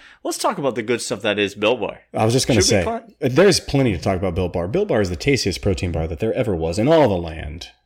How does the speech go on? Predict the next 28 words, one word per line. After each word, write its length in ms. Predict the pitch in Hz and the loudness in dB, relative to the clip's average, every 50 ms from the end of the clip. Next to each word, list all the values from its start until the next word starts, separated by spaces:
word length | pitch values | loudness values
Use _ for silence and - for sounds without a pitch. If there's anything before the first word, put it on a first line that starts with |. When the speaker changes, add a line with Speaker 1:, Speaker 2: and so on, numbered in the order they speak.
| _ _ - | _ _ -2
Speaker 2:
Nay, 560 | 120 120 135 135 131 131 131 131 127 123 - _ _ _ _ _ _ _ | 0 4 4 6 6 6 4 2 0 -4 -8 _ _ _ _ _ _ _
in 100 | - 139 | 0 2
all 120 | 151 165 160 | 4 4 4
the 80 | 160 | 6
land 260 | 156 156 156 156 151 | 4 4 4 4 4
that 80 | 156 151 | 4 4
is 100 | 143 - | 2 0
to 80 | - 135 | -2 -4
come. 360 | - - 135 95 80 80 76 _ | -4 -2 -4 -4 -4 -6 -10 _
Daniel, 260 | - 98 95 101 101 98 | -8 -6 -6 -4 -4 -4
you 160 | 123 185 202 | -2 -2 0
pick 200 | - 220 214 - | 0 0 0 2
a 60 | 185 | 0
land, 300 | 151 143 139 107 87 80 | 2 2 2 2 0 -2
and 100 | 87 90 90 | -2 -2 0
Built 180 | 117 123 110 | 0 0 0
Bar 100 | 113 110 107 | 0 -2 -2
is 80 | 95 98 | -2 -4
the 80 | 98 | -4
best, 260 | 85 101 104 101 - 392 | -4 -2 -2 -2 -2 -2
Speaker 1:
Yeah. 120 | - 101 | -2 -2
Speaker 2:
tastiest 300 | 95 - - 104 92 - | 0 -2 -2 -4 -4 -4
protein 300 | - 98 95 - 101 92 | -4 -4 -4 -4 -6 -6
bar 140 | 85 82 85 82 | -4 -6 -6 -8
that 100 | 82 - | -8 -8
there 160 | 87 80 80 | -8 -8 -8
is, 160 | 78 78 90 | -10 -10 -10
okay? 300 | 87 - - 104 98 | -8 -4 -2 -2 -2